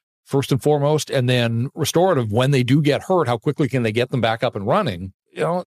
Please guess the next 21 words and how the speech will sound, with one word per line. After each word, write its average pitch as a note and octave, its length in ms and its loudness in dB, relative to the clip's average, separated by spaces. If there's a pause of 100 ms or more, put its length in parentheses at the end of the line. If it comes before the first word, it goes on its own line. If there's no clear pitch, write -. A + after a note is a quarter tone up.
(140)
look, F3+ 140 -4
the A#2+ 100 -4
Canucks D3+ 280 -2
can F3 100 0
use E3 120 -2
some F3+ 100 0
help E3 220 0
in D#4+ 80 -2
that - 160 -8
regard. G#2 380 -4 (580)
This D3 240 -2
has A3+ 140 0
been E3 200 0
a F#3+ 60 2
revolving D3 480 2
door C#3 300 2
for B2+ 260 0
the B2+ 80 0
Canucks C#3 440 -2
in A2+ 160 2
the G2 260 2